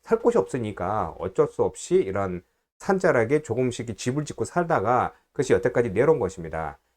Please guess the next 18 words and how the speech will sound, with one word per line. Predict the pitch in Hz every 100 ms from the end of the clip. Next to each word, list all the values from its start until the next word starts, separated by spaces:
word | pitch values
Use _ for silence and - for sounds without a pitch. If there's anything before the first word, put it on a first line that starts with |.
| _
그래서 | 135 139 165 170
그들이 | - 131 156 151
누구냐면 | 104 113 131 117 123 151 147 -
대부분의 | - 147 143 139 127
노동자들이 | 104 120 107 92 123 147 -
북-, | 110 - _
동부 | - 123 151 175
지역에는 | 127 113 98 98 143 131
놀데시로라고 | 85 127 147 170 160 135 104 95 101 98
하는 | 101 139
지역인데요. | 113 104 87 78 80 123 - _ _ _
그쪽 | 139 180
지역을 | 165 139 -
동-, | 120
북동부 | 123 - 151 135
지역을 | 110 117 107 120
이제 | 104
놀데시로인데 | 95 107 113 - 95 95 143